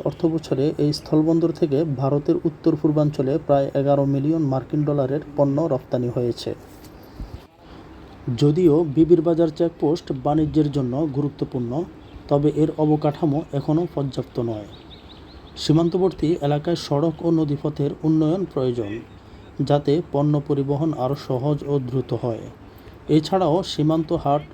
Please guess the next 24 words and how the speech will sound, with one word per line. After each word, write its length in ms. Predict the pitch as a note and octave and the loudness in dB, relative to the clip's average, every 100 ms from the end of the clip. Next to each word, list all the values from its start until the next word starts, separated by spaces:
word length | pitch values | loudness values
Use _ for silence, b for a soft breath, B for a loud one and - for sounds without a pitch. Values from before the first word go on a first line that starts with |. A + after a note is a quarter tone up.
| - | -16
স্থাপনা 520 | - C3+ C3+ C#3+ D3 D3+ | -8 -6 -2 0 2 0
ও 80 | C3 C3 B2+ - | -2 -4 -4 -6
অবকাঠামোগত 760 | B2+ B2+ B2+ - C#3 C#3 C3 A2+ C#3 C#3 | -2 -2 -2 -2 -2 -2 -2 -4 -4 -2
উন্নয়নের 420 | C#3+ C#3+ C#3 C3+ | 0 0 0 0
মাধ্যমে 360 | C3 C3 D3 C3 D3 | -2 0 0 0 -2
এই 120 | C#3 C3 | -4 -4
চেকপোস্টের 520 | C3+ - D3 - D#3 D3+ | -6 -4 -6 -6 -6 -4
কার্যকারিতা 560 | C3 C3 C3 B2+ C3 A#2 | -4 -2 0 0 0 -2
আরও 200 | B2 C#3 D#3+ | -2 0 0
বাড়ানো 320 | B2 A#2 A#2+ | -2 -2 -2
যেতে 220 | A#2+ A#2+ | -2 -4
পারে। 280 | - A2+ G2+ G#2+ - - - - - - - - - - - - D3 | -2 -4 -4 -10 -16 -18 -20 -20 -20 -18 -18 -18 -20 -20 -20 -2 2
বিবির 280 | B2+ E3 F3+ | 6 6 4
বাজার 260 | F3 F3+ F3+ - | 2 0 0 -2
চেকপোস্ট 480 | F#3 - D3 F3 - - | -4 0 -2 -2 -8 -4
কেবল 220 | E3 E3+ | 0 0
একটি 180 | E3 E3 | 0 -2
সীমান্ত 380 | F#3+ E3 D#3 E3 D#3+ | -2 2 2 2 0
বন্দর 340 | C#3+ C3+ B2+ A#2 | 0 0 0 -2
নয়, 180 | A#2 E3+ - - - - | -4 -6 -8 -16 -20 -8
এটি 160 | D3 D3 | 0 0
বাংলাদেশের 580 | D#3+ E3+ E3+ E3 D#3+ F#3+ | 2 2 2 0 -4 -2
মুক্তিযুদ্ধের 640 | D#3+ C#3+ D3+ C#3 C3+ C#3+ | -2 -2 -2 -4 -4 -2
ইতিহাস 460 | C3+ - B2 A#2+ G#2 | -4 -4 -4 -4 -6